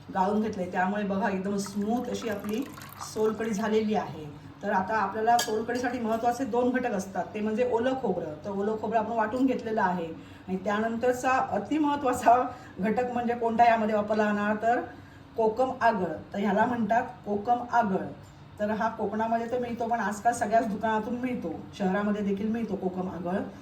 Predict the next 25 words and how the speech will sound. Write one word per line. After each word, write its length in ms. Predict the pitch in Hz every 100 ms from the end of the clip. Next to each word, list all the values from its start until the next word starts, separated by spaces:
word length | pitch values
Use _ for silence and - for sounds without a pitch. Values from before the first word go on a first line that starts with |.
| -
तर 60 | 190
तुम्ही 240 | 214 214
हा 100 | 226
कोकम 360 | 226 208 202 233
आगळ 320 | 208 202 240
घ्यायचा 380 | 247 220 208 202
आहे. 260 | - 143 143 147 - - -
त्यानंतर 480 | 208 208 226 220 233
समजा 300 | 240 214 226
तुम्हाला 280 | 233 220 233
कोकम 320 | 220 202 220
आगळ 260 | 208 214 233
नाही 280 | 220 247 285
मिळाला, 440 | 220 180 160 - - - - - -
तर 100 | 214
दुसरा 400 | 202 208 226 233
पर्याय 380 | 233 220 233 233
म्हणून 300 | 233 240 254
तुम्हाला 260 | 208 226
मी 100 | 233
हे 100 | 254
दाखवण्यासाठी 680 | 214 202 220 220 226 220 247
घेतलेलं 420 | 240 - 226 214
आहे. 260 | 165 143 - - - - - -
तर 240 | 208 233